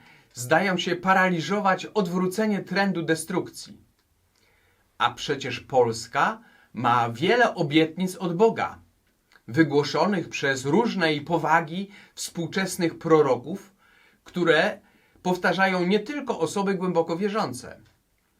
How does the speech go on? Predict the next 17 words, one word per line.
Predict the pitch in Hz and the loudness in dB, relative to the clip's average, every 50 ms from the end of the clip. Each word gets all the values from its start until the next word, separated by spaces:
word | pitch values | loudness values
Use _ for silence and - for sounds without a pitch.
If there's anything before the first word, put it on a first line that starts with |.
| _ _ _ | _ _ _
Przykłady | - - 151 135 117 - 160 165 185 175 147 | -8 -8 -8 -6 0 4 6 6 6 4 2
takich | 135 139 123 117 123 117 - - | -2 -2 -4 -4 -6 -12 -14 -6
proroctw | - 156 165 208 202 160 123 117 117 - - - - _ _ _ - _ _ _ | -4 -2 0 0 0 0 -2 -2 -4 -6 -12 -16 -20 _ _ _ -20 _ _ _
to | - 165 | 0 0
chociażby | 165 185 165 165 180 165 165 165 147 143 143 151 143 139 139 | 2 2 0 0 0 0 0 0 -4 0 0 2 2 2 0
ocalenie | 156 147 - 165 151 151 160 165 165 151 - | -2 -2 0 2 2 4 4 4 2 0 0
Polski | 147 147 147 147 143 - - - 139 135 127 120 117 | 0 0 0 0 0 -4 -10 -10 -8 -6 -4 -4 -4
z | 117 | -2
mającej | 139 139 131 139 151 151 151 151 147 135 131 | -2 0 0 2 0 0 0 -2 -2 -2 0
nadejść | 131 139 147 143 139 131 117 | 0 0 2 0 -2 -4 -4
wielkiej | - 139 143 139 139 135 131 120 117 | -2 -2 0 0 -2 -4 -4 -4 -4
pożogi, | 117 123 135 135 135 165 185 190 151 147 147 143 - - _ - - - - _ _ _ _ | -4 -4 -4 0 2 2 2 2 0 -4 -10 -16 -18 -20 _ -20 -20 -20 -20 _ _ _ _
czy | - 180 190 196 | -6 -4 -4 -2
jej | 185 175 175 170 160 | -2 -2 0 -2 -2
późniejszy | - - 185 175 147 131 143 170 175 175 165 - - - 156 143 | -2 -2 -2 -2 -2 -2 -2 0 0 0 -2 -4 -4 -4 -6 -6
piękny | 139 - 180 175 180 196 190 - - - 147 139 131 | -4 -2 0 0 2 2 0 -4 -6 -8 -6 -2 0
rozkwit, | 139 156 151 151 - - - - - 104 95 - - - | 2 2 0 0 -4 -12 -16 -18 -18 -18 -18 -18 -20 -20